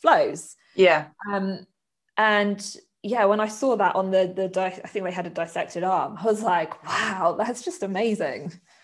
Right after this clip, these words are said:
Speaker 2: Yeah.
Speaker 1: That process is amazing.
Speaker 2: <laughs> I mean, what I find, what I find incredible, and the, the more I've learned about it, I'm like, "Right, okay," and I understand more, is how everything connects.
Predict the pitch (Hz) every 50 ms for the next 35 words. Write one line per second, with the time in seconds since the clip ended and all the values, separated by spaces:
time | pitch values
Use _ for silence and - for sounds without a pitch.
0 | _ _ _ _ - - 180 175 180 170 151 143 147 156 - - 175 165 - _
1 | _ _ - - - _ _ - 190 170 165 156 208 - - - - - - -
2 | - _ _ - - - - - - - - - - - - - - - - -
3 | 679 698 - - 605 622 - - - - - - - - - - - 320 320 330
4 | 330 320 320 320 311 294 - 277 254 285 311 311 311 330 339 - 302 269 262 254
5 | 240 226 220 220 - - 214 202 240 262 - - 247 262 254 262 226 220 208 202
6 | 196 196 208 220 202 190 190 170 156 156 147 - - 165 170 165 165 - - 180
7 | 190 196 - 180 175 190 190 185 185 185 190 214 196 190 196 208 208 202 185 185
8 | 180 180 180 175 - - - 151 151 151 - - 156 156 151 143 - - 165 160
9 | 147 143 - - 147 160 - - 180 151 147 147 143 143 147 156 156 151 147 151
10 | 147 - - 165 160 160 160 - - 156 151 147 - - - - - - - -
11 | - - 190 190 190 - 208 202 202 202 - 208 208 202 202 190 196 190 - 214
12 | 196 196 - - 190 170 170 165 196 - - - - -